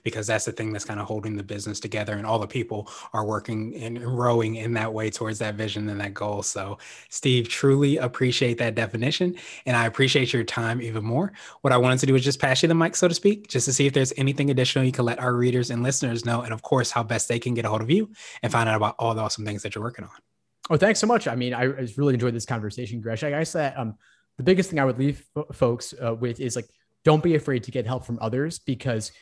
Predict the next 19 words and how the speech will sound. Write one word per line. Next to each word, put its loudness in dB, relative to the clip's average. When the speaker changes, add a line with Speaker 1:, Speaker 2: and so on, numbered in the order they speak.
Speaker 2:
your 2
vision 2
is -4
almost 0
certainly -4
big 4
enough 0
that 0
you 0
won't 0
be -2
able -4
to -10
execute -10
it -10
to -10
its -8
fullest -6
potential -8